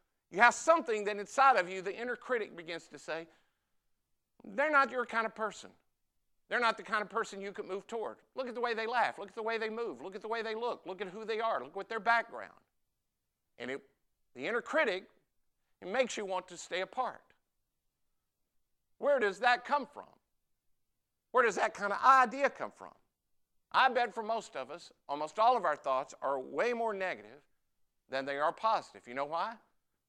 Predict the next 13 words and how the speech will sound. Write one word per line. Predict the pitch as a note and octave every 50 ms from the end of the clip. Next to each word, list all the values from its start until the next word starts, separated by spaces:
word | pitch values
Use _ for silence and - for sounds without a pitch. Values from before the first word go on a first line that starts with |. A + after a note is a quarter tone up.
| _ -
Why | C3 C#3+ D#3
all | D3 D3 E3 F#3 G3+
of | F#3+
us | F3+ F3 G3
experience | G3 - - - G#3 A3 A3+ A3+ G#3+ -
that? | A#3 A#3+ B3+ A#3+ G3 _ _ _ _ _ _ _ _ _ _ _ _ _ _ _ _ _ _ _ _
Because | - C#3 D3+ C#3 - E3+ D#3+ D#3+ D3+ - - - - _ _ _ _ _ _ _ _ _ _ _ -
it's | - D3 C#3 -
coming | - - A3 B3 A#3 G#3 D#3+ D3+
from | - G3 E3+ E3
a | D#3 D3+
common | - - F#3 G#3+ G#3 F3 C#3+ C#3
source. | - - A#3 A#3+ A3 - - - - - - -